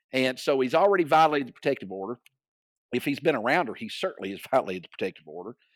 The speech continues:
He's subject to immediate incarceration for that. She's the witness against him in a case where he's subject to being incarcerated. Uh, and, uh, she obtained a protective order against him in the first place and is gonna leave him.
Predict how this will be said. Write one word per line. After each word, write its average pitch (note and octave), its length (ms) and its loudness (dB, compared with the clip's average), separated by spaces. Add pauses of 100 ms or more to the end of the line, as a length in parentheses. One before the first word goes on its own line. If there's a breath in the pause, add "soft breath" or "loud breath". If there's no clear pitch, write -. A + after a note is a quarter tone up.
(160)
He's C3 200 -6
subject D3+ 320 0
to A#2 100 -2
immediate C#3 420 -2
incarceration A2+ 680 -6
for F#2 120 -16
that. F#2 320 -4 (500 soft breath)
She's E3 360 -4
the B2+ 100 0
witness E3 400 -4
against C#3 340 -4
him C3+ 120 -6
in A2+ 60 -4
a - 40 -6
case C#3+ 400 -2
where A2+ 100 -4
he's A#2+ 260 -12
subject A#2 320 -4
to F#2+ 60 -16
being G2+ 280 -6
incarcerated. F2 760 -10 (920)
Uh, A#2+ 280 6
and, E3 500 2 (140)
uh, B2 360 6 (260)
she D#3 560 -6 (180)
obtained D3+ 420 -4
a C3 60 0
protective D3 400 -4
order D3 260 0
against D3 300 -6
him D#3 140 -8
in D#3 60 -10
the D3+ 40 -12
first G#3 260 -6
place - 320 -18 (280)
and C3+ 120 -2
is D3 100 -6
gonna F3+ 200 -6
leave F3+ 260 0
him. D#2+ 140 -18